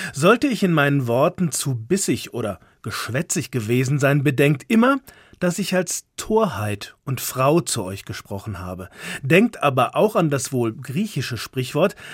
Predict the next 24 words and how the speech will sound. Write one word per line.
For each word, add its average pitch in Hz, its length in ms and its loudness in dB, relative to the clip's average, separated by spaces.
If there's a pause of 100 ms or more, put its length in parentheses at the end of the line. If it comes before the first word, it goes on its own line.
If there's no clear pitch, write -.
(140)
dass - 220 -4 (140)
oft - 340 2
auch 185 160 0
ein 131 220 -2 (100)
törichter 208 640 4
Mensch 147 420 0 (140)
ein 196 180 -4
treffendes 117 720 -6
Wort 104 300 -4
sagt. - 500 -12 (1080)
Ein 147 160 0
altes 208 300 0
Sprichwort - 600 -4
heißt, 143 300 -2 (280)
"Ich - 260 -2
hasse - 480 -2
einen 139 320 0
nachhaltenden 131 920 0
Zechgenossen." 98 840 -4 (380)
Ein 160 140 2
modernes 185 400 4
Sprichwort 127 500 -6
sagt, 147 360 -4 (340)
"Ich - 240 -2